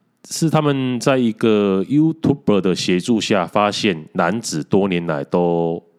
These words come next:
都在邻近的班图尔过着无家可归的生活。这个男子的姐姐回忆说，一九九八年的时候，弟-，弟弟吼，离家前一晚看起来非常的勇敢，哇，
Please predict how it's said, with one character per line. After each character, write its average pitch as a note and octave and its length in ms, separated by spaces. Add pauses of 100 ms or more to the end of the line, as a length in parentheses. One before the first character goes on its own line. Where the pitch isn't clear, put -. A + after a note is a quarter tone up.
(160)
都 G2 120
在 F2 360
邻 D#2 360
近 F2+ 240
的 D2 360 (520)
班 C#3+ 220
图 G#2 240
尔 E2 180 (800)
过 C#3+ 180
着 G2+ 220 (100)
无 G#2+ 160
家 A#2+ 200
可 F2+ 240
归 F#2+ 180
的 E2+ 100
生 E2 240
活。 D2+ 220 (1500)
这 F#3+ 100
个 F#3+ 60
男 E3 160
子 E3 80
的 C#3+ 60
姐 A2+ 100
姐 G#2+ 100
回 A#2 180
忆 C#3 60
说， C#3+ 160
一 F3 100
九 D#3+ 140
九 A#2+ 100
八 B2+ 200
年 A#2 120
的 G2 60
时 G#2 160
候， A2 340 (1000)
弟-， D#3 300 (380)
弟 E3+ 140
弟 A#2+ 180
吼， F2+ 280
离 F#2+ 120
家 C3 160
前 G2+ 200
一 - 20
晚 F2+ 220
看 G#2+ 200
起 E2+ 140
来 D#2 60
非 G#2+ 120
常 F#2 140
的 E2+ 80
勇 D#2 180
敢， E2+ 160 (380)
哇， - 140